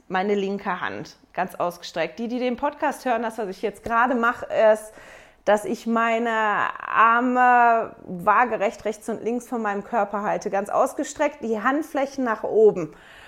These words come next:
Und dann könnt ihr mal probieren, die linke Hand auf die rechte Hand zu legen. Ich rutsch mal, vielleicht bin ich dann besser im Bild.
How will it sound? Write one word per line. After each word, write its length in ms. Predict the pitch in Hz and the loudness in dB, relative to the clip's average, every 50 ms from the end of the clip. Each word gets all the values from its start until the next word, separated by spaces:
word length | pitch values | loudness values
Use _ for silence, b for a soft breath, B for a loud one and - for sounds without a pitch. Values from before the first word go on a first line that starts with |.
| b b | b b
Und 80 | b 202 | b -4
dann 120 | 220 233 | -4 -4
könnt 180 | 233 285 320 330 | -2 -2 -2 0
ihr 100 | 370 359 | 0 0
mal 200 | 320 277 247 254 | 2 2 0 0
probieren, 1200 | 254 - - 240 208 190 220 277 339 415 392 339 302 269 269 262 262 262 269 285 294 311 339 359 339 b b b b b b b b _ _ _ _ _ _ _ _ _ _ _ _ _ - | -2 -6 -10 -8 -8 -6 -4 -2 2 2 2 2 2 2 2 2 2 2 0 -2 -2 -2 -4 -6 -10 b b b b b b b b _ _ _ _ _ _ _ _ _ _ _ _ _ -6
die 120 | 226 240 220 | -4 -2 -2
linke 560 | 233 262 381 480 494 466 - 381 381 339 277 | 0 2 2 2 2 0 0 0 0 0 0
Hand 320 | 294 302 320 330 320 - | 0 0 0 -2 -2 0
auf 180 | - - 254 - | 0 0 -2 -2
die 140 | - 247 247 | -4 -6 -4
rechte 420 | 220 240 320 320 - - 269 226 | -2 -2 -2 -4 -4 -4 -4 -4
Hand 220 | 220 196 202 208 | -4 -6 -8 -8
zu 100 | - - | -6 -6
legen. 320 | 208 208 202 208 202 214 262 | -2 0 2 2 0 0 -4
Ich 160 | 277 - - | -8 -8 -8
rutsch 240 | 226 226 - - - | -10 -10 -10 -12 -10
mal, 140 | 302 285 277 | -10 -10 -10
vielleicht 320 | - - 233 226 226 - | -8 -8 -8 -8 -8 -8
bin 100 | - 220 | -14 -14
ich 80 | 220 - | -12 -10
dann 140 | 196 190 | -10 -10
besser 240 | 208 233 - - 240 | -10 -10 -8 -8 -8
im 100 | 226 233 | -8 -6
Bild. 180 | 226 254 247 | -6 -6 -8